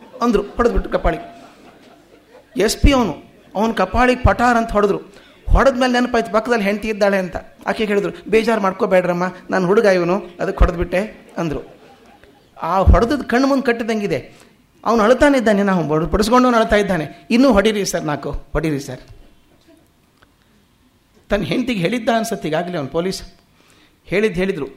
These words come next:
"ಸರ್, ನಿಮ್ಮ ಕಡೆಯಿಂದ ಹೊಡೆಸ್ಕೊಂಡು ಇವತ್ತು ಮನುಷ್ಯ ಆಗೀನಿ ಸರ್ ನಾನು. ನಾನು ಮೈ ಚರ್ಮ ತೆಗೆದು ನಿಮಗೆ ಚಪ್ಪಲಿ ಮಾಡಿದ್ರು ಋಣ ಮುಗಿಯಂಗಿಲ್ಲ ಸರ್" ಅಂತ ಹೇಳ್ದ, ಅಳ್ತಾನ ಅವನು. ನಮ್ಮ ಅಜ್ಜಿ ಅಳೋದಂತೂ ನಡೆದೇ ಬಿಟ್ಟಿತ್ತು. <clears throat> He was crying all the while.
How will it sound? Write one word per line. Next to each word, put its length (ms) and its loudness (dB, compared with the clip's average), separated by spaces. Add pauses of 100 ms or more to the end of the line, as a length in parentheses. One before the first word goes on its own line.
(100)
"ಸರ್, 200 -4
ನಿಮ್ಮ 120 -6
ಕಡೆಯಿಂದ 260 -4
ಹೊಡೆಸ್ಕೊಂಡು 400 -2
ಇವತ್ತು 180 -4
ಮನುಷ್ಯ 240 -4
ಆಗೀನಿ 260 -6
ಸರ್ 220 -6
ನಾನು. 280 -12 (1800)
ನಾನು 160 -2
ಮೈ 280 -2
ಚರ್ಮ 300 -4 (160)
ತೆಗೆದು 180 -6
ನಿಮಗೆ 180 -6
ಚಪ್ಪಲಿ 320 -6
ಮಾಡಿದ್ರು 440 -2
ಋಣ 100 -2
ಮುಗಿಯಂಗಿಲ್ಲ 480 -4
ಸರ್" 200 -12 (880)
ಅಂತ 160 -6
ಹೇಳ್ದ, 200 -6
ಅಳ್ತಾನ 380 -6
ಅವನು. 300 -12 (1300)
ನಮ್ಮ 180 -6
ಅಜ್ಜಿ 200 -2
ಅಳೋದಂತೂ 340 0
ನಡೆದೇ 260 -2
ಬಿಟ್ಟಿತ್ತು. 300 -8 (260)
<clears throat> 80 -8
He 320 -6
was 200 -4
crying 240 -2
all 120 -2
the 140 -4
while. 220 -4